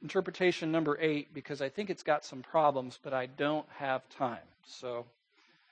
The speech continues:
just know that, that number eight has some issues with it. Speaking of issues,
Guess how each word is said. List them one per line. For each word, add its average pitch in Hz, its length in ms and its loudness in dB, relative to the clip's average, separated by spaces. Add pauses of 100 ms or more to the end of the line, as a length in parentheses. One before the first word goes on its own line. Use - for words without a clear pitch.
(360)
just 185 160 -4
know 170 340 10
that, 139 340 0
that 139 120 -6
number 151 280 0
eight 147 200 0
has 147 300 0
some 135 220 -12
issues 127 420 -8
with 123 220 -8
it. - 140 -14 (1600)
Speaking 226 400 0
of 170 100 0
issues, - 760 -2